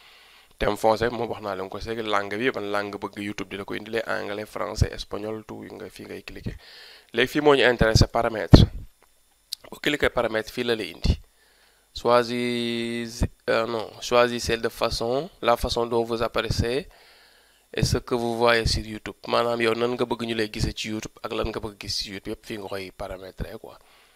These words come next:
Fii nii mooy ñu nga sa tur boo ko bëggee changer fii ngay cliquer. Boo cliquer fii da lay yóbbu modifier sur Google Plus la lay yóbbu nga changer tur bi, def tur bu la neex. Wala bu dee ab, euh, boutique la nga def sa turu boutique, bu dee sa turu atelier nga def sa turu atelier, bu dee benn surnom nga def surnom, yaa xam la neex rek.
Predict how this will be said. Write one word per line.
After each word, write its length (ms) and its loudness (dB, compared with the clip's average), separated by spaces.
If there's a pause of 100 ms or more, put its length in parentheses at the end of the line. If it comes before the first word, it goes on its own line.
(240)
Fii 300 -4
nii 100 2
mooy 220 4
ñu 80 -2
nga 100 -4
sa 140 -4
tur 140 -4
boo 160 2
ko 100 2
bëggee 160 0
changer 320 -2
fii 160 -12
ngay 240 -6
cliquer. 320 0 (280)
Boo 120 -10
cliquer 320 -8
fii 160 -12
da 100 -10
lay 220 -10
yóbbu 340 -8 (260)
modifier 520 -6
sur 220 -4
Google 300 -6
Plus 260 -12
la 100 -8
lay 160 -10
yóbbu 160 -12
nga 100 -12
changer 440 -10 (180)
tur 160 -14
bi, 160 -12 (240)
def 160 -18
tur 160 -12
bu 80 -18
la 100 -10
neex. 280 -10 (600)
Wala 200 -4
bu 100 -10
dee 240 0
ab, 200 -6
euh, 340 -8 (800)
boutique 300 -8
la 80 0
nga 100 0
def 120 -12
sa 100 -6
turu 220 -10
boutique, 540 -8
bu 80 -10
dee 160 -8
sa 140 -4
turu 220 -10
atelier 300 -10
nga 80 -10
def 100 -2
sa 60 -2
turu 160 -8
atelier, 480 -8
bu 120 -16
dee 120 -6
benn 280 -6
surnom 460 2
nga 80 -6
def 120 -12
surnom, 340 -6
yaa 160 -10
xam 220 -12
la 100 -10
neex 200 -8
rek. 140 -10